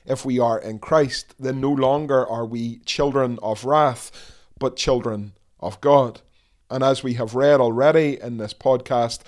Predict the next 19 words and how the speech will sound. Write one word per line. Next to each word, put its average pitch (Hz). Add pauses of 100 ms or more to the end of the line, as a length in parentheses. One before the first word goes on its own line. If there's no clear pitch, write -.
(280)
Romans 135
chapter 113
five, 147 (400)
so 143
we 143
read 120
it 123
again, 123 (460)
only 127
this 151
time 110 (260)
filling 127
in 107
the 104
blanks. - (480)
Verse 139
seventeen 139
reminds 139
us 117